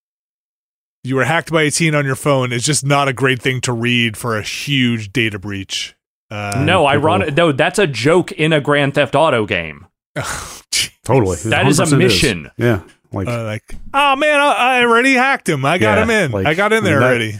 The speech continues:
Speaker 3: like, that is the kind of satire you would see in a G T A where you'd be like, "Yeah, fuck that." In real life, it would be, like, a group of state actors with, like,
Speaker 1: Right.
Speaker 3: high-level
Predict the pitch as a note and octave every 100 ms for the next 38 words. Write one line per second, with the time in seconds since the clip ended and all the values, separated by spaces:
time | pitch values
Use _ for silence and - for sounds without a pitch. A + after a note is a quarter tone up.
0 | - _ _ _ - G#2+ G2+ B2 C3+ A#2+
1 | A2+ B2 A#2+ G#2+ - B2 A2 A2+ A2+ G2+
2 | G2 F#2 F#2 - A2 G#2 F#2+ F2 G2+ -
3 | G2 G2+ G2+ F#2+ G2 F#2 G2+ G2 G2 G2+
4 | - F#2 G2 F2+ G2 G2 F#2 F#2+ F#2 A2
5 | G2 F2+ F#2+ F#2 F2+ F#2 G2+ G2 G2 -
6 | G#2+ G2 G2+ G2+ - G#2 G#2+ G2+ G#2 G#2
7 | G2 - G2+ G#2+ G2 G2 G2